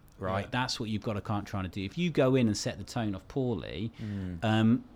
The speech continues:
Speaker 1: then you can bring everybody down, p-, reduce productivity instantly.
Speaker 2: Yeah.
Speaker 1: So I found my role changing, right, from a, a bloke with an idea to a startup entrepreneur to becoming, like,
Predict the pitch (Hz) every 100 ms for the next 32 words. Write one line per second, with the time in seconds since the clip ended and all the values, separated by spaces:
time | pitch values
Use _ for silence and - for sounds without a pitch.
0 | - 131 127 127 135 117 131 135 127 110
1 | 101 107 101 113 107 107 - - 127 104
2 | 135 123 120 110 - 107 101 101 117 123
3 | - 135 123 131 160 151 123 104 - -
4 | - 127 123 131 151 - 147 131 113 101
5 | 120 123 113 104 95 92 113 107 104 95
6 | 78 82 90 98 - 101 101 101 - -
7 | - - 107 147 135 135 113 110 104 98
8 | 92 101 90 87 95 - - - - -
9 | - 104 98 - - 117 107 - 104 -
10 | 95 98 98 90 87 98 - - - -
11 | - - 98 101 - - - - - 131
12 | 113 101 98 95